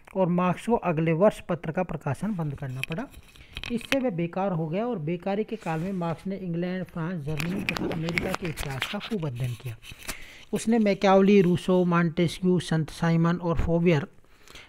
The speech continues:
जैसे काल्पनिक समाजवादियों की रचनाओं का गहराई और सूक्ष्मता से अध्ययन किया। इस काल में मार्क्स का रुझान समाजवादी साहित्य की ओर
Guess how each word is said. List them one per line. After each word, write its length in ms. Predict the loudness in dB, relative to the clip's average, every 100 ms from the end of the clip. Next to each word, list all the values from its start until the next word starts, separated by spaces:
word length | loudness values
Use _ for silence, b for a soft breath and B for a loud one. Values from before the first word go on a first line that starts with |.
| 0
जैसे 300 | 4 4 2
काल्पनिक 580 | 2 6 6 6 0 0
समाजवादियों 800 | -2 0 -2 -2 -4 -2 -4 -4 -10 -20 -14 -4
की 60 |
रचनाओं 440 | -4 -2 -4 -4 0
का 140 | 0
गहराई 420 | 4 4 4 4
और 100 | 4
सूक्ष्मता 580 | 2 -4 -2 -4 0 0
से 140 | 0
अध्ययन 280 | -4 0 0
किया। 240 | 2 -2 -2 B B B B
इस 200 | -2 -2
काल 260 | 0 0 2
में 140 | 0
मार्क्स 300 | -2 -2 -4
का 160 | -6 -6
रुझान 440 | -6 -4 -4 -4
समाजवादी 880 | -6 -10 -6 -2 0 -2 -2 -4 -4
साहित्य 460 | -6 -8 -6 -8 -8
की 140 | -6
ओर 100 | -8